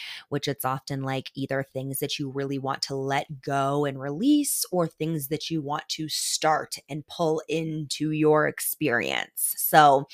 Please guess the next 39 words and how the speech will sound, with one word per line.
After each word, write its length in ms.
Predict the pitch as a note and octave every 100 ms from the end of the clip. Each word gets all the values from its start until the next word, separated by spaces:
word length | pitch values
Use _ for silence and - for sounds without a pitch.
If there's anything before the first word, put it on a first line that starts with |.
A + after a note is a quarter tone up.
| - - - - - _ _ _ D#3+ D3 _ _
pull 200 | - A#3
that, 260 | B3 C4+ -
pull 160 | A#3 A#3+
up 140 | B3
a, 160 | A3 G3+
a 120 | F3
lunar 380 | D3 F3+ A#3 A3
calendar 640 | G3+ G3 G3+ F#3+ F#3+ F#3+
or, 40 | E3+
like, 160 | D3 -
add 180 | D#3+
it 100 | G#3+
to 100 | -
your 180 | F#3 F#3
Google 320 | D#3 E3+ F3
Calendar, 460 | - D#3+ E3+ E3+ E3+
which 140 | D#3
is 100 | D#3
what 80 | D3+
I 160 | C#3 D#3
did. 180 | D3+ C#3+
So 100 | D3
just 200 | D3 -
super 220 | D#3 D3+
easy. 340 | D3 D3 D3
And 100 | C3+
I 60 | C3+
know 240 | D3 C#3+
when 180 | C#3 C#3+
the 60 | C#3
full 240 | - C#3+
moon 240 | C#3 C#3
and 100 | C#3+
new 160 | C#3 C#3
moon 280 | C#3+ C#3 C3+
and 280 | C3+ B2+ -
all 200 | C3+ C#3
of 120 | C3
the 420 | D3 C3+ C3 C3